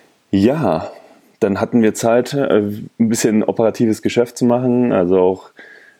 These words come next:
wir haben hier ja jede Menge E-Mails jeden Tag, die wir bearbeiten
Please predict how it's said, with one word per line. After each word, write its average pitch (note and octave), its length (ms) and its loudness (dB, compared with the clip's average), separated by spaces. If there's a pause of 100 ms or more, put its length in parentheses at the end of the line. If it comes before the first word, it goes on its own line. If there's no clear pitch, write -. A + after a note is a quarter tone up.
(120)
wir G#2 180 2
haben G#2+ 140 2
hier G#2+ 160 2
ja G2 100 4
jede G2+ 260 4
Menge G#2 240 2
E-Mails A#2+ 420 0
jeden A2+ 180 2
Tag, A2 360 2
die G#2 160 0
wir F#2+ 80 -4
bearbeiten G#2+ 540 2